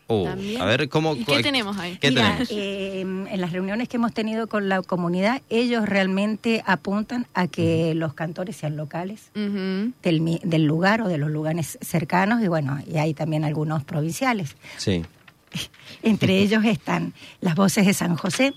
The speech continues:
Speaker 1: Ujú.
Speaker 3: que también participaron, estuvimos, eh, <clears throat> hace unos días en la Universidad de Congresos, donde San José se presentó como comunidad, porque los chicos de la Facultad de Arquitectura, más de trescientos alumnos, quieren, van a hacer un proyecto,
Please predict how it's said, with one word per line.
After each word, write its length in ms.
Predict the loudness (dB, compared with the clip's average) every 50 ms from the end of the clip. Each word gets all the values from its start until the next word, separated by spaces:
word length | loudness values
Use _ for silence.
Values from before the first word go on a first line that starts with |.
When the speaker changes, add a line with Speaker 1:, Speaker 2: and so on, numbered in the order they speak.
| -4 _ 2
Speaker 1:
Ujú. 400 | 4 4 4 2 2 2 0 0 2
Speaker 3:
que 120 | 0 0
también 360 | 2 2 2 4 4 4 4
participaron, 840 | 4 2 0 0 -2 -2 -2 -2 -4 2 4 4 4 6 4 4 2
estuvimos, 640 | 0 0 0 2 2 4 4 4 4 4 2 0 -2 -2
eh, 560 | 0 2 4 4 4 4 4 4 2 2 0 -4 -8 _
<clears throat> 720 | -4 -4 -4 -4 -6 _ _ _ _ _ _ -20 -20 -10 _
hace 240 | -2 -2 0 2
unos 160 | 2 4 4 4
días 360 | 4 4 4 4 2 0 -2 -2
en 260 | 0 2 2 4 4
la 60 | 4
Universidad 380 | 4 4 4 2 2 2 2 2
de 60 | 2
Congresos, 560 | 2 2 2 2 2 2 0 0 -2 -2 -2
donde 420 | 0 -2 -2 -2 -2 -2 -2 -2 -2
San 220 | -2 -2 0 -2 0
José 280 | -2 -6 -4 -4 -4
se 140 | -2 -2 -2
presentó 720 | -2 -2 -4 -2 -2 0 0 0 0 -2 -2 -2 -2 -2 -6 -10 -18 -20 -20 -18 -18 -20 -6
como 240 | _ 0 0 0 0
comunidad, 520 | 0 0 0 2 2 2 2 4 2 2 2
porque 260 | 0 -4 -2 -2 -2
los 160 | -2 -2 -4
chicos 400 | -4 -4 -6 -4 -2 0 0 0
de 200 | 0 0 -2 -2
la 120 | -2 -4 -6
Facultad 320 | -8 -8 -8 -8 -6 -6
de 40 | -6
Arquitectura, 460 | -6 -6 -8 -8 -10 -10 -8 -8 -6 -4
más 100 | -2 -2
de 100 | -2 -2
trescientos 440 | -2 -4 -6 -4 -6 -4 -2 0 0
alumnos, 440 | 0 0 0 0 0 -2 -4 -6 -8 -16 -18 -18 -18 _
quieren, 340 | 0 0 2 2 2 2 2
van 140 | 2 2 2
a 40 |
hacer 220 | 0 2 0 0 0
un 420 | 0 0 0 2 2 4 2 2
proyecto, 720 | 2 0 0 0 2 0 0 -2 -4 _ -8 -6 -6 -6